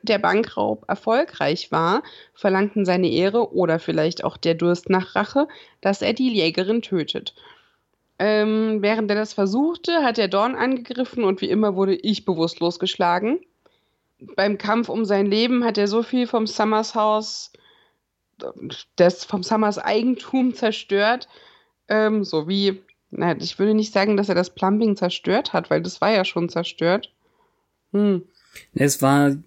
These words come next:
Speaker 2: von Tilo, äh, ja, relativ gut gerichtet und er hat's dann schon wieder kaputt gemacht.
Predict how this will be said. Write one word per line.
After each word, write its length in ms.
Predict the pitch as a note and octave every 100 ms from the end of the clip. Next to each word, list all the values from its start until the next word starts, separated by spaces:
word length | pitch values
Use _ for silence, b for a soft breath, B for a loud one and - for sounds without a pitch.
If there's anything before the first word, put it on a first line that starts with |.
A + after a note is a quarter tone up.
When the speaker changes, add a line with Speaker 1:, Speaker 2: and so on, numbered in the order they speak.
| C#3+
Speaker 2:
von 640 | - C#3+ C#3+ C#3 C3 B2 D3+
Tilo, 680 | E3 D#3+ D3 D3 D#3 D#3 D3+ D3
äh, 120 | C#3+
ja, 320 | C3 C#3+ C#3
relativ 640 | C3+ C3 C#3+ D3 C#3 C#3+ -
gut 220 | D3+ D3+
gerichtet 600 | - C#3 E3+ - C3 A#2+
und 240 | - B2 B2
er 120 | B2+
hat's 200 | C3+ -
dann 180 | B2 B2
schon 280 | - B2+ C#3
wieder 160 | D3+
kaputt 340 | D3 D3 E3 -
gemacht. 500 | A#2 A#2+ C3 -